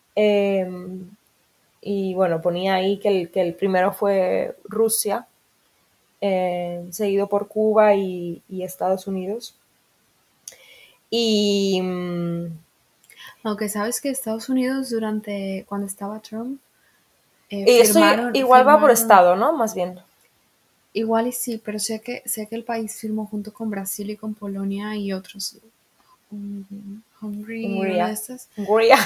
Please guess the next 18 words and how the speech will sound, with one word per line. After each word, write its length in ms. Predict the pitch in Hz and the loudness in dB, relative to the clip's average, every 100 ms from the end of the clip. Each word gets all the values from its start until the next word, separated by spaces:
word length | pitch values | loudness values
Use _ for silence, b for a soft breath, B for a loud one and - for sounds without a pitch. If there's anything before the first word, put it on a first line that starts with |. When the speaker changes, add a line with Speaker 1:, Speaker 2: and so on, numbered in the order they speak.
| 247 247 | 2 4
Speaker 2:
Hungría. 640 | 269 233 226 240 285 254 | 4 4 4 4 2 0
Speaker 1:
<laughs> 40 | 220 | -2
Hungría. 480 | 208 196 202 208 - b b | -2 -2 -2 -4 -8 b b
Speaker 2:
Eh, 360 | 202 190 185 185 | -4 -2 -2 -4
como 220 | 208 214 | -2 0
un 160 | 202 220 | 0 -2
acuerdo 600 | 226 - 196 190 190 185 | -4 -4 -2 -2 -4 -8
para, 540 | 190 190 190 208 - _ _ 196 B B B B B B | -8 -8 -8 -12 -16 _ _ -20 B B B B B B
y 280 | 233 226 214 | 2 2 4
bueno, 320 | 202 180 127 | 4 2 0
nada, 300 | - 202 170 | 0 2 2
nosotros 440 | 175 208 208 233 254 | 0 -2 -4 -6 -6
estuvimos 520 | 262 269 233 247 247 | -2 -2 -2 -4 -8
protestando, 640 | - 240 214 208 202 190 185 | -10 -8 -6 -8 -4 -4 -2
de 140 | 185 | -4
hecho, 280 | 185 - 208 | -8 -10 -8
en 120 | 202 | -8
octubre, 540 | 180 - 185 190 202 | -10 -10 -8 -8 -10